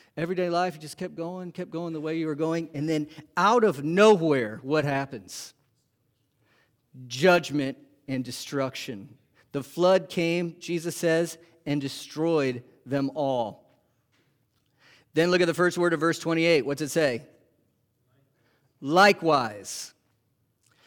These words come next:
Jesus is now going to appeal to the other massive story of judgment in the book of Genesis. The city of So-, uh,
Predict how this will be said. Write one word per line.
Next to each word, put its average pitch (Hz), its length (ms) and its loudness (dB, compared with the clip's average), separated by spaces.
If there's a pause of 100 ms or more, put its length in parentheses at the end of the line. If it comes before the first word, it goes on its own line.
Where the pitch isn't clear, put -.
(260)
Jesus 180 300 -2
is 160 100 -8
now 208 220 6
going 208 280 4
to 202 140 2
appeal 208 380 6
to 214 120 0
the 208 240 -2
other 196 300 8
massive 165 560 0
story 165 380 2
of 143 100 -6
judgment 139 480 0
in 165 120 0
the 151 80 2
book 147 200 -4
of 143 80 -10
Genesis. 117 680 -8 (920)
The 139 80 -4
city 170 380 2
of 143 120 -4
So-, 156 180 -4
uh, 131 440 -4